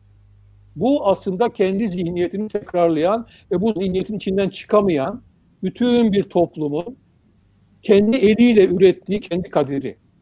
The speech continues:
Çünkü kendi zihniyetin üzerine düşünmezsen ve onunla yüzleşmezsen, onu karşına almazsan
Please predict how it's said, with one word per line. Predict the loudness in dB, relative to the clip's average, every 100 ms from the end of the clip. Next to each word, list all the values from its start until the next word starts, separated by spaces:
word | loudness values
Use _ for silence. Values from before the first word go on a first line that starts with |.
| _ _ _ _ _ _ _ -20 -4
Çünkü | -2 -2
kendi | -2 -2 0 -2
zihniyetin | -2 -2 -2 0 -2
üzerine | 2 2 0
düşünmezsen | -4 -6 -2 -2 -4 -6 -8 -8 _ _ _ _ _ -6
ve | -2
onunla | 0 2 4 4
yüzleşmezsen, | 2 0 0 0 -6 -10 -8 -8 -8 -14 _ _ _ -6
onu | -4 -2
karşına | 2 2 2 2
almazsan | 4 2 0 -4 -4 -8 -8